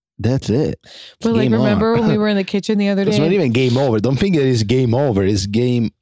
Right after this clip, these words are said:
Speaker 1: on.
Speaker 2: Remember when we were in the kitchen the other day and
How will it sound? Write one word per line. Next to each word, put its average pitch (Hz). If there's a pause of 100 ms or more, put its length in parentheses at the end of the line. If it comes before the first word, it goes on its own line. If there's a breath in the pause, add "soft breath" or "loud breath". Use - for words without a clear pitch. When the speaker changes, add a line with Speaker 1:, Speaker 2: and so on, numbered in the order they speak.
(160)
Speaker 1:
on. 110 (240)
Speaker 2:
Remember 165
when 175
we 175
were 175
in 170
the 160
kitchen 156
the 156
other 156
day 170
and 165